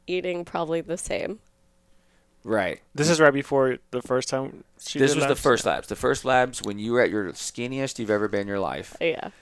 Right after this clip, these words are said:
Speaker 2: You were working out more and eating less.
Speaker 1: Yeah.
Speaker 2: And you were insulin resistant, and you had no period.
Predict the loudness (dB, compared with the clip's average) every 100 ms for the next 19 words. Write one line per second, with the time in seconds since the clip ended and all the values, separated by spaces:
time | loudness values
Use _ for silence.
0 | -20 -8 -4 -2 0 -2 -2 0 0 0
1 | 0 0 -2 -6 -8 -8 -6 -4 -4 -6
2 | -10 -8 -6 -6 -8 -16 _ _ -6 -4
3 | -2 -6 -6 0 0 0 -4 -4 -2 0
4 | 0 0 -4 -4 _ _ _ -20 _ _
5 | -6 -4 -4 -4 -2 -2 -4 -6 2 2
6 | 2 0 0 0 -2